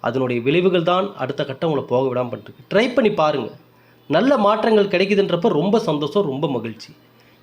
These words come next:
இறைவனுடைய வழிபாடு உங்களுக்கு எப்படி நல்ல மாற்றத்தை கொடுக்கும், இறைவனுடைய அருள் நமக்கு கிடைச்சிட்டா நம்ம நல்லபடியா வாழலாம் அப்படின்ற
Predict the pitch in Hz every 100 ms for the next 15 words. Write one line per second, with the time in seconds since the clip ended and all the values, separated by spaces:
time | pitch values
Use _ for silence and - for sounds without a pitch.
0 | _ 120 139 185 196 185 170 147 131 151
1 | 175 185 175 139 117 - 139 143 143 135
2 | 135 175 170 135 160 165 143 165 165 170
3 | 165 147 143 - 165 170 - - - 143
4 | 175 180 165 147 147 185 180 147 139 143
5 | 147 - 170 170 147 131 143 175 160 170
6 | 139 139 160 160 165 147 147 151 156 135